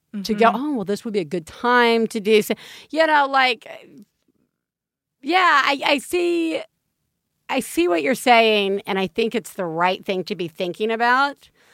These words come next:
Speaker 1: And I actually kind of like the orbiting thing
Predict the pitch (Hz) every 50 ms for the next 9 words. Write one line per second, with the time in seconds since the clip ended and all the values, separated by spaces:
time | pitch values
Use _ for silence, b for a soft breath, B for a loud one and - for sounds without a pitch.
0 | b b b - 208 214 214 - 247 269 277 - - 294 - - 233 262 240 233
1 | 220 196 190 185 175 185 190 196 190 - - 226 214 - 220 226 226 226 220 233
2 | 233 240 240 233 - 247 240 240 254 254 262 269 285 285